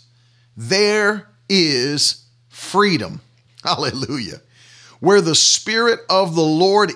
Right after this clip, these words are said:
is, there is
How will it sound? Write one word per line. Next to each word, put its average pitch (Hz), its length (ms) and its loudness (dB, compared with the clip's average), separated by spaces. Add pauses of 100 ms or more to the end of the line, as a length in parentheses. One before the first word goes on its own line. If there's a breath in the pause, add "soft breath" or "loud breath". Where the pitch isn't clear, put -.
is, 175 680 0 (680)
there 202 720 -2 (420)
is 156 680 0